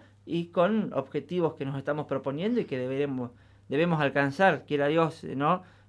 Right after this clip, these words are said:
Eh, en el futuro a partir de la organización y de la lucha.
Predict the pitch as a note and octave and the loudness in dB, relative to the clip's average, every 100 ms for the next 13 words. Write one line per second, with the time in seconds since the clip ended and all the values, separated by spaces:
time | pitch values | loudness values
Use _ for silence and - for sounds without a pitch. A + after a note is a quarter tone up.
0 | - B2 A#2+ A#2 A2 A2 B2 C#3 C#3 D#3 | -8 -4 -4 -4 -6 -8 -4 -2 -2 -4
1 | D3 F3+ G#3 B3+ F#3 C#3 C3 D#3+ D#3 B2+ | 0 6 8 8 6 2 0 0 0 -2
2 | - - - - C#3+ C#3 C#3 D3 C#3+ D#3 | -8 -20 -20 0 4 4 4 0 -2 -4
3 | D3+ G3 G3+ C#3+ D3+ C#3 - | -2 0 2 2 -2 -4 -10